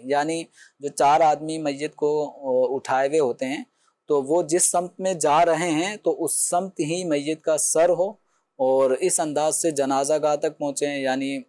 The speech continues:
عام طور پہ جنازہ ہمارے ہاں مساجد کے اطراف میں کوئی جنازے کی جگہ بنی ہوتی ہے نماز جنازے کی، وہاں،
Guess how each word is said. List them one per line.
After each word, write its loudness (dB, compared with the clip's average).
عام 0
طور 0
پہ -4
جنازہ 2
ہمارے 2
ہاں 0
مساجد 0
کے 0
اطراف 0
میں -6
کوئی 0
جنازے -2
کی -8
جگہ 0
بنی -2
ہوتی -2
ہے -2
نماز -4
جنازے -4
کی، -12
وہاں، 0